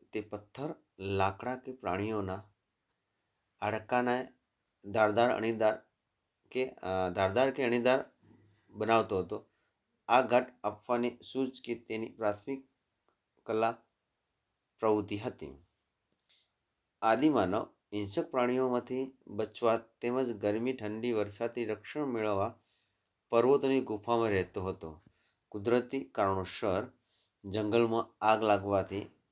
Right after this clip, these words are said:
કે પછી પથ્થરો ગળ-, ગળતા તણખા જરવાથી અને તેને અગ્નિ મળ્યો, મળ્યા છે. અગ્નિ મળવાથી તેને ઘણો ફાયદો થયો. ઠંડીમાં ઊંઘ, ગુફામાં પ્રકાશ મળ્યો. વળી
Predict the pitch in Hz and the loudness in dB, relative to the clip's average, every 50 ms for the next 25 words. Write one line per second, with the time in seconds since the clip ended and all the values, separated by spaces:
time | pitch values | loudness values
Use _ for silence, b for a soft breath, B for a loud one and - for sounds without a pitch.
0 | _ _ - 151 143 139 135 135 - 139 131 - 120 - - _ - 135 139 135 | _ _ -4 -4 -2 -2 -4 -4 -6 -8 -6 -6 -8 -8 -8 _ -8 -4 -2 -2
1 | 131 131 - 104 98 95 - _ _ _ _ _ _ _ _ _ _ _ _ _ | -2 -2 -4 -6 -6 -6 -8 _ _ _ _ _ _ _ _ _ _ _ _ _
2 | _ _ - 95 110 104 107 104 - 120 110 98 - - _ _ _ _ _ _ | _ _ -10 -4 -2 -2 -2 -2 0 0 0 0 0 -6 _ _ _ _ _ _
3 | _ - 110 110 107 101 104 117 120 117 101 101 110 107 110 117 113 104 98 110 | _ -6 -4 -4 -4 -4 0 2 2 2 2 2 0 2 4 4 2 2 0 -4
4 | 104 - - - 113 113 - _ - 113 117 123 117 107 101 104 107 120 120 113 | -10 -10 -8 -10 -10 -10 -10 _ -6 -4 -4 -4 -4 -4 -6 -4 -2 0 0 2
5 | 107 107 104 101 90 90 - _ _ _ _ _ _ _ _ - 107 107 104 95 | 2 2 0 0 0 -2 -8 _ _ _ _ _ _ _ _ -4 -2 0 0 0
6 | 98 98 98 - - b b b b b b b b b b 107 101 110 117 135 | -2 -4 -6 -6 -8 b b b b b b b b b b -6 -4 -2 0 0
7 | 139 131 120 113 120 123 - 135 123 - 117 117 120 117 113 - 104 120 165 208 | 2 4 4 6 6 4 4 2 -2 -4 -2 -2 -2 -4 -4 -4 -4 -2 -2 -2
8 | - - _ _ _ _ _ _ _ - - - - - - 113 113 107 101 110 | -4 -8 _ _ _ _ _ _ _ -20 -20 -18 -14 -4 2 4 6 6 6 4
9 | 104 101 92 87 82 80 80 80 - _ _ _ _ _ _ _ _ _ _ _ | 2 0 0 -4 -4 -6 -8 -12 -18 _ _ _ _ _ _ _ _ _ _ _
10 | _ _ - 117 113 120 120 135 135 143 139 - - - 110 123 135 135 131 - | _ _ -8 -6 -4 -2 0 0 2 2 0 0 0 -2 -2 -2 -2 -4 -6 -12
11 | _ _ _ _ _ _ - 98 101 101 101 - 117 117 117 117 113 113 110 107 | _ _ _ _ _ _ -18 -14 -14 -12 -6 -2 -2 0 2 0 0 0 -2 -6
12 | 104 - 117 123 127 123 - - - _ _ - 117 120 123 123 131 135 - _ | -2 0 0 0 0 -2 -6 -14 -16 _ _ -6 -2 0 0 0 -2 -4 -10 _
13 | _ _ _ _ _ _ _ _ - 104 104 117 120 107 87 | _ _ _ _ _ _ _ _ -6 0 2 2 4 2 0